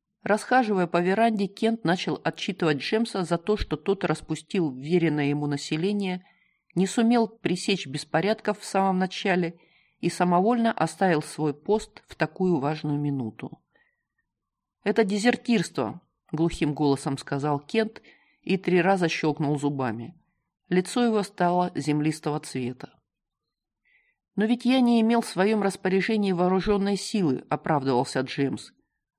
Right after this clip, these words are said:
"Последний полицейский убежал вчера, а Райты хотели сжечь меня живьем". "С чего это началось?" слабым голосом спросил Кент. "Они отказались платить налоги".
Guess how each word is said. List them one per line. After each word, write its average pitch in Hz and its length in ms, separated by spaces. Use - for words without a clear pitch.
"Последний 226 480
полицейский 202 720
убежал 160 420
вчера, 139 580
а 170 120
Райты 220 440
хотели 196 420
сжечь 202 380
меня 175 200
живьем". 151 560
"С - 60
чего 226 360
это 202 160
началось?" 180 680
слабым 175 500
голосом 165 420
спросил 160 460
Кент. 156 520
"Они 214 300
отказались 190 560
платить 165 400
налоги". 170 640